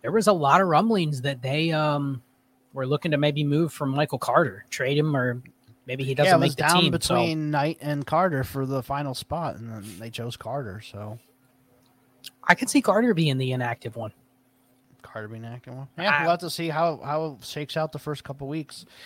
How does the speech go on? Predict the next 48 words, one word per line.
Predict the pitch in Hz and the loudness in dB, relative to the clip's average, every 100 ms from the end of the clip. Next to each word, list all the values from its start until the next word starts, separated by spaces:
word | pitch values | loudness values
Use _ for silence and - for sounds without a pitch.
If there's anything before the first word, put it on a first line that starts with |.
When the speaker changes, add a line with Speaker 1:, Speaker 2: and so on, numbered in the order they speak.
| - | -10
Speaker 2:
I | 170 | -2
mean, | 180 | 0
it | 165 | 4
could | 202 | 4
be | 190 | 4
Carter | 143 156 165 170 | 2 6 6 6
to | 165 | 2
start | 135 156 165 - | -2 0 0 -2
the | 139 | -6
year | 147 170 185 214 185 - | -2 2 4 2 0 -6
until | 135 123 151 | -6 0 0
Abanikanda, | 123 143 139 - 139 139 139 139 131 98 | 2 0 -2 -4 -4 -2 0 0 -2 -4
you | 135 | -8
know, | 127 123 120 - - | -6 -6 -8 -12 -8
does | 123 | -6
a | 135 | -4
little | 135 131 | -4 -4
more | 131 131 | -4 -4
in | 120 | -2
practice | 139 135 - 143 135 | -2 -2 -4 -6 -6
and | 120 120 | -8 -10
earns, | 135 135 135 - - | -8 -8 -8 -12 -12
earns | 143 151 151 | -6 -4 -4
the | 156 | -8
spot. | - 165 190 - _ _ _ - - _ _ - | -4 -2 -2 -6 _ _ _ -20 -20 _ _ -12
Um, | 104 104 104 101 - _ _ _ _ | -10 -8 -10 -12 -18 _ _ _ _
but | 135 143 | -4 0
yeah, | 160 127 | 0 0
it'd | 143 | -2
be | 151 | -2
interesting | 143 - 131 120 | -4 -8 -12 -14
to | |
see | - 120 | -14 -12
there | 107 104 - - | -10 0 0 0
for | 110 | -12
sure. | - - - | -12 -12 -2
Speaker 1:
It, | 180 - _ _ _ | -2 -2 _ _ _
Carter, | - 240 214 | 12 12 12
obviously | 170 175 175 170 | 12 12 10 4
Carter, | 170 160 151 147 | 8 10 10 6
if | - | 2
he's, | 143 127 - - 147 | -2 -2 -2 -6 -8
he's | 147 151 | -2 0
too | - 160 | 2 2
good | 143 135 | 4 0
to | 127 | -2
be | 127 | -6
cut | - 131 | -2 -2